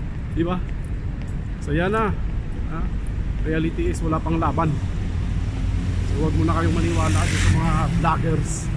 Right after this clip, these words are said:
no? Sa mga F B page na sabi na kung ano-ano.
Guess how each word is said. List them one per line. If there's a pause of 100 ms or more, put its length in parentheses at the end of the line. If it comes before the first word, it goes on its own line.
(800)
no? (760)
Sa
mga (320)
F
B
page (240)
na (300)
sabi
na
kung
ano-ano.